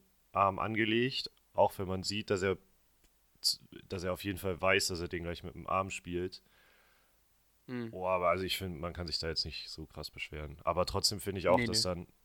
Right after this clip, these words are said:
Speaker 1: in dem Fall sollte doch, weil der Ball ist ja auch direkt danach ins Ausgegangen, nach dem Schuss von Moisander,
Speaker 2: Mhm.
Speaker 1: finde ich, kann noch mal ein Videoschiri sagen, „Guck mal kurz drauf“ oder so. Also an
Speaker 2: Ja,
Speaker 1: den
Speaker 2: ja.
Speaker 1: Che-,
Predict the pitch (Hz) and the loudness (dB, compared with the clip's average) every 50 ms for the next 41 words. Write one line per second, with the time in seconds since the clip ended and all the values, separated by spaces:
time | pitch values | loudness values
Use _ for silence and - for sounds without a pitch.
0 | _ - - _ - 98 87 98 113 110 - - 113 101 92 101 104 - - 101 | _ -20 -16 _ -8 -2 2 4 4 6 8 10 10 10 10 8 6 4 2 0
1 | 92 95 - - 101 95 92 95 82 95 98 101 95 - 95 92 - - - 95 | 0 0 0 0 -2 -2 0 4 6 6 6 6 6 4 2 0 0 0 0 0
2 | 98 - - 95 92 90 87 90 - - 90 92 - - 92 82 87 87 78 65 | -2 -2 -2 -4 -4 -4 -4 -2 2 2 4 4 2 0 -2 -4 -4 -4 -4 -6
3 | - - 87 85 - 80 78 - - 85 80 - - 82 78 80 80 80 73 80 | -8 -10 -10 -10 -8 -8 -8 -8 -8 -8 -8 -8 -8 -8 -6 -6 -6 -6 -6 -6
4 | 80 82 80 85 92 95 - - - - - - - - _ _ _ _ _ _ | -4 -2 0 0 0 -2 -4 -12 -20 -20 -20 -20 -20 -20 _ _ _ _ _ _
5 | _ _ _ _ _ _ _ _ _ _ _ - 135 127 120 113 107 107 104 104 | _ _ _ _ _ _ _ _ _ _ _ -12 -8 -6 -4 -2 -2 0 0 0
6 | 104 98 - - - _ _ _ - - 107 95 98 87 95 95 92 92 92 92 | 0 0 -2 -4 -4 _ _ _ -2 -2 -2 0 -2 -4 -2 -2 -2 -2 -2 -2
7 | 85 95 104 101 110 107 98 - 110 107 95 104 87 98 98 95 92 92 92 - | -2 0 0 2 2 4 4 2 2 2 0 0 0 2 2 2 0 0 -4 -6
8 | 104 - 87 87 82 - 85 78 - - - 80 78 78 80 78 - - 76 76 | -8 -8 -8 -8 -10 -6 0 2 2 2 2 0 -6 -6 -6 -8 -10 -10 -10 -8
9 | 71 65 76 78 87 104 113 - _ _ _ _ _ _ _ _ _ _ _ _ | -8 -8 -8 -10 -10 -12 -14 -20 _ _ _ _ _ _ _ _ _ _ _ _
10 | _ _ _ _ _ _ - 87 80 82 85 - 123 120 120 120 - - - - | _ _ _ _ _ _ -12 -10 -6 -4 -2 0 0 0 -2 -2 -2 -2 -4 -4
11 | - | -6